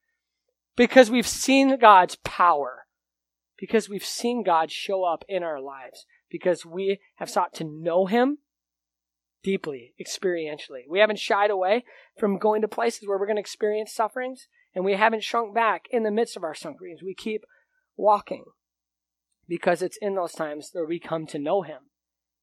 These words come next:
And is there anything more important in the Christian life than knowing Christ? We say it, but do we believe that?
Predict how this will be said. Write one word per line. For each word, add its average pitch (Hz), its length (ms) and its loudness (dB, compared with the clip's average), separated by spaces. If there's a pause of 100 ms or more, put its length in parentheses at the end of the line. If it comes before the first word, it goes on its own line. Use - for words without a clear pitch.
(160)
And 185 140 -2
is 190 140 0
there 220 260 6
anything 240 560 0
more 196 320 4
important 196 760 0
in 196 160 -2
the 202 80 -2
Christian 170 400 -6
life 135 320 -10
than 139 260 -6
knowing 131 340 -10
Christ? - 560 -20 (1900)
We 156 100 -12
say 233 440 4
it, - 120 -14 (1000)
but 160 160 -6
do 151 100 -8
we 151 100 -6
believe 139 380 -8
that? - 260 -20